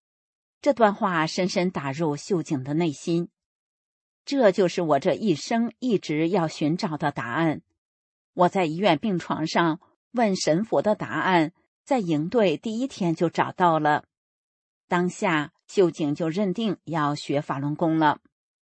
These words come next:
在休息的一个月长假中，秀景全身心投入到修炼当中，在家里认真读转法轮、练法轮功的五套功法。他说，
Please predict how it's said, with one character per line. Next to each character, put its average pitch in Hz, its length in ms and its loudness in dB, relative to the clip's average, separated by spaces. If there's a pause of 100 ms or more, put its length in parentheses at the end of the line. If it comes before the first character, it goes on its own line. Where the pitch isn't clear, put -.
(800)
在 175 320 2
休 202 180 2
息 208 160 0
的 156 240 4
一 160 140 -4
个 185 100 0
月 202 160 4
长 - 260 -4
假 143 200 0
中， 165 340 0 (460)
秀 302 180 -2
景 151 300 -2
全 143 200 -2
身 226 160 -4
心 262 240 -2
投 160 220 -2
入 151 160 -2
到 143 240 0
修 156 220 -2
炼 156 180 0
当 151 220 -2
中， 160 280 0 (760)
在 196 100 2
家 190 260 2
里 151 380 -2
认 202 180 -2
真 208 220 -2
读 151 260 0
转 175 220 -4
法 139 180 -8
轮、 147 400 -2 (300)
练 208 300 2
法 151 160 -6
轮 151 180 0
功 220 220 -2
的 160 240 4
五 147 160 -2
套 - 200 -2
功 226 280 -2
法。 143 340 -2 (480)
他 - 160 -6
说， 165 460 0